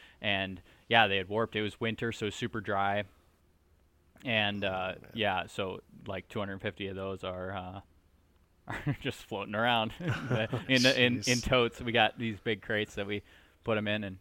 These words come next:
Speaker 1: yeah, so that's, uh, that's that.
Speaker 2: Jeez.
Speaker 1: And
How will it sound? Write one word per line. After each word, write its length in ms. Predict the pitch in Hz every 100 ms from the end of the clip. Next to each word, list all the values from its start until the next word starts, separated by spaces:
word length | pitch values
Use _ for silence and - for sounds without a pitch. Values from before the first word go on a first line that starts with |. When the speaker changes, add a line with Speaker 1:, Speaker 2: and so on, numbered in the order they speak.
| -
Speaker 1:
yeah, 180 | 104 95 -
so 120 | -
that's, 320 | 95 98 - -
uh, 200 | 98 95 - - - - - - _ -
that's 200 | 101 -
that. 240 | 101 98
Speaker 2:
Jeez. 160 | 101 -
Speaker 1:
And 140 | 95